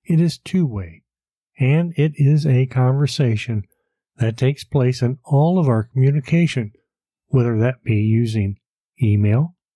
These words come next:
blog posts, podcasts, or web copy. I think I am trying to say to you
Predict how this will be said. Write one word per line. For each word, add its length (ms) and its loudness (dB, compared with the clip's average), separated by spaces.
blog 480 0
posts, 480 -2
podcasts, 800 -2
or 340 2
web 320 0
copy. 540 -6
I 80 2
think 380 -2
I 60 2
am 180 2
trying 400 2
to 100 0
say 380 -2
to 100 -2
you 520 -2